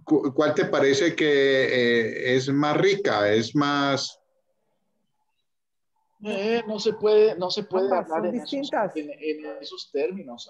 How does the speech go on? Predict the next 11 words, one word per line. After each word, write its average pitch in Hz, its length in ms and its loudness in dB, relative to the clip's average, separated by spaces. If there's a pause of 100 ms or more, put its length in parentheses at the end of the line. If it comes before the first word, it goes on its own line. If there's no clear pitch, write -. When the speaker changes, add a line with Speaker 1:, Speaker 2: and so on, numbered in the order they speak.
Speaker 2:
A-, 175 300 -4
ambas 214 580 -4
son, - 460 -14
Speaker 3:
Sí, 202 80 -10
Speaker 2:
son, 202 100 -2
Speaker 3:
son 202 120 -14
Speaker 2:
son 214 160 -4
Speaker 3:
distintas. 233 100 -4 (460)
Speaker 2:
universos 196 260 -12
diferentes, 156 640 -12
claro. 165 360 -4